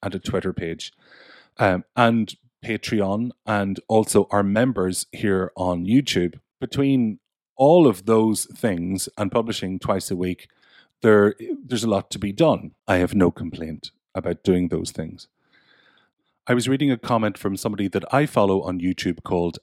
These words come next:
Hannah Lee Duggan. You may be familiar with Hannah Lee Duggan and her website. She travels around in her van. She has a lovely cabin in the woods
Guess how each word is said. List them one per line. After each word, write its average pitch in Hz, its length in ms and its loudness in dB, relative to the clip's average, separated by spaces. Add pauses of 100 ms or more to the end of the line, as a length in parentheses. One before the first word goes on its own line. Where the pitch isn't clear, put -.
Hannah 113 480 -2
Lee 92 300 -4
Duggan. 85 500 -4 (500)
You 151 140 -2
may 143 140 4
be 131 160 -2
familiar 113 420 -2
with 92 140 -4
Hannah 90 500 -4
Lee 95 120 -2
Duggan 98 520 0
and 95 100 -8
her 90 140 -4
website. 101 480 -2 (760)
She 101 500 -6
travels 104 360 0
around 95 340 -2
in 90 100 -6
her 82 180 -8
van. 123 560 0
She 92 560 -4
has 101 300 -6
a 98 60 -2
lovely 98 300 -2
cabin 110 680 -4
in 92 140 -6
the 87 80 -6
woods 101 540 -2